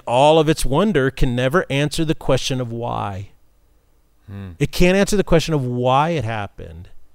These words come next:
Speaker 1: And if there is no why, guess what? There's no purpose.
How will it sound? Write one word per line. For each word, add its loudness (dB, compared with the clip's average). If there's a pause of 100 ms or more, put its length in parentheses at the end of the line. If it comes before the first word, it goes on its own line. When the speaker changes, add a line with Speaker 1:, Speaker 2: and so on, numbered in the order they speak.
(340)
Speaker 1:
And 4
if 2
there 6
is 4
no 6
why, 4
guess 0
what? -2
There's -2
no 0
purpose. -4